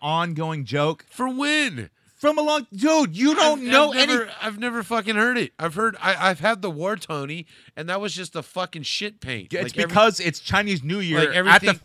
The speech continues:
Speaker 1: factory in, in fucking Hong Kong or China somewhere where it's Chinese New Year, so they
Speaker 2: Oh,
Speaker 1: don't
Speaker 2: where
Speaker 1: care.
Speaker 2: everybody's taking the day off?
Speaker 1: Yeah, fuck it.
Speaker 2: Oh.
Speaker 1: Chinese New Year.
Speaker 2: Oh, well, nobody gives a fuck.
Speaker 1: God, do you have any points yet? You got one point.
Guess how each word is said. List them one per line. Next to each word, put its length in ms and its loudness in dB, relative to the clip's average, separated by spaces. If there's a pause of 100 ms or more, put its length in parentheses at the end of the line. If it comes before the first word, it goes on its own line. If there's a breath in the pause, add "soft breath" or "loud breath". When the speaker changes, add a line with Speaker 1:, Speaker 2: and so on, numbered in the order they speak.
(140)
Speaker 1:
factory 600 2
in, 180 -4
in 240 -6
fucking 380 -6
Hong 260 -6
Kong 360 -2
or 80 -4
China 400 -4
somewhere 300 -2
where 200 2 (240 soft breath)
it's 120 -8
Chinese 300 0
New 100 0
Year, 160 0
so 120 -4
they 60 4
Speaker 2:
Oh, 80 6
Speaker 1:
don't 80 4
Speaker 2:
where 100 6
Speaker 1:
care. 80 8
Speaker 2:
everybody's 240 -4
taking 180 -4
the 80 -8
day 160 0
off? 320 -2
Speaker 1:
Yeah, 520 4
fuck 340 2
it. 180 2 (560 soft breath)
Speaker 2:
Oh. 480 -6 (140)
Speaker 1:
Chinese 360 2
New 100 -6
Year. 300 -6
Speaker 2:
Oh, 460 -6
well, 240 -18
nobody 320 -16
gives 220 -16
a 20 -16
fuck. 220 -14
Speaker 1:
God, 180 -12
do 100 -8
you 120 -4
have 220 -6
any 120 -10
points 300 -14
yet? 160 -10
You 100 -8
got 180 -2
one 140 -6
point. 240 -10